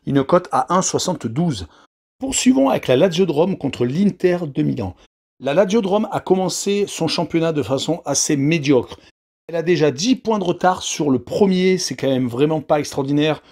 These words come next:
En Ligue Europa, elle a réussi à s'imposer contre le Lokomotiv de Moscou, mais avait perdu à Galatasaray. Donc elle est en ballottage,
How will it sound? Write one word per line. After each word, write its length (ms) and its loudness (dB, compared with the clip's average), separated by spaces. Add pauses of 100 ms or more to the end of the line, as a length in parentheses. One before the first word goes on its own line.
(200)
En 120 2
Ligue 420 2
Europa, 520 2 (260)
elle 100 2
a 80 8
réussi 380 2
à 40 0
s'imposer 380 -2
contre 240 -2
le 80 0
Lokomotiv 480 -2
de 60 0
Moscou, 380 -2
mais 120 0
avait 160 2
perdu 340 -2
à 100 -2
Galatasaray. 680 2
Donc 200 -2
elle 120 0
est 40 2
en 140 0
ballottage, 720 0